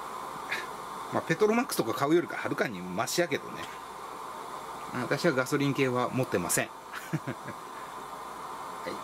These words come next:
よいしょ。はい、これでよし。これでうちのあるランタン系は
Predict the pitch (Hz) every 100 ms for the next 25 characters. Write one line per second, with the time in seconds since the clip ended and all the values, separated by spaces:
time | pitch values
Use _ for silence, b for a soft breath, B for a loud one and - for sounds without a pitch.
0 | - - - - - - - - - -
1 | - - - - - - - - 214 -
2 | - - 214 - - 214 220 - - -
3 | - - - - - - - - 95 82
4 | - - - - - - - - 202 190
5 | 170 175 - 170 175 165 - - 123 123
6 | 104 - - - - - - - - -
7 | - - 143 156 160 151 151 147 147 139
8 | 139 135 135 135 143